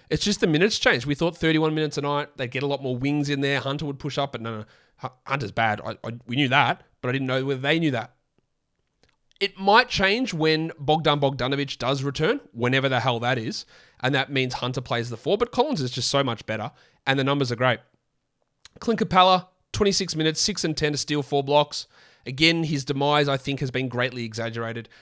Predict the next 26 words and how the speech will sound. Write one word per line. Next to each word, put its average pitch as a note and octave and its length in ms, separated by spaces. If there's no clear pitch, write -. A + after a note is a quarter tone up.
while B2 180
Okongwu E3 580
was B3 80
still A#3+ 180
solid, - 360
ten E3 160
and F3+ 140
three, D#3 260
a - 60
steal C3 200
and C#3+ 80
a D3 40
block B2 240
on C3 80
fifty, B2+ 460
fifty, B2+ 380
a - 60
hundred B3+ 240
percent B2 240
shooting. G#2+ 260
But D#3+ 260
the F3+ 80
pecking G3 340
order F3+ 360
feels D#3 460
clear. A#2+ 320